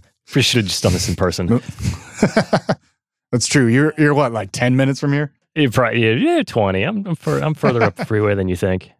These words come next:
Speaker 2: Or you don't wanna give your exact address on the podcast?
Speaker 1: <laughs> No, not, not currently. Question for you. Maybe you have some insight to this. Maybe you have something to say. Maybe you don't. You mentioned that you started producing because you were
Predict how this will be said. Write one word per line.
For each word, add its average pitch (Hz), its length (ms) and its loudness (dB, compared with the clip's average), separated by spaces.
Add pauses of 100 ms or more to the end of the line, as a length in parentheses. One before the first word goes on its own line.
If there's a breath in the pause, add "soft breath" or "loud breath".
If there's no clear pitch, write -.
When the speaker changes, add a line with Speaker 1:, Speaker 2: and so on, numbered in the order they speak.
(180)
Speaker 2:
Or 123 80 0
you 127 60 2
don't 127 120 0
wanna 135 140 0
give 135 180 0
your 143 160 2
exact 123 460 -2
address 123 500 0
on 123 100 0
the 120 60 -2
podcast? 127 680 -2
Speaker 1:
<laughs> - 340 -18 (220)
No, 120 160 2 (100)
not, 127 240 -4 (140)
not 107 180 2
currently. 98 380 -2 (480 loud breath)
Question 202 320 0
for 175 180 0
you. 147 300 0 (180)
Maybe 151 300 0
you 143 160 0
have 123 180 0
some 123 160 -4
insight 117 300 -2
to 117 80 -6
this. 113 200 -2
Maybe 107 200 -2
you - 20 0
have 98 80 -2
something 104 300 -4
to 98 40 -2
say. 98 200 -4
Maybe 95 220 -6
you - 20 -6
don't. 95 260 -2 (800)
You 123 100 4
mentioned 135 480 0
that 123 140 -2
you 123 80 -2
started 120 280 0
producing 107 480 -2
because 101 320 -2
you 107 120 0
were 98 320 0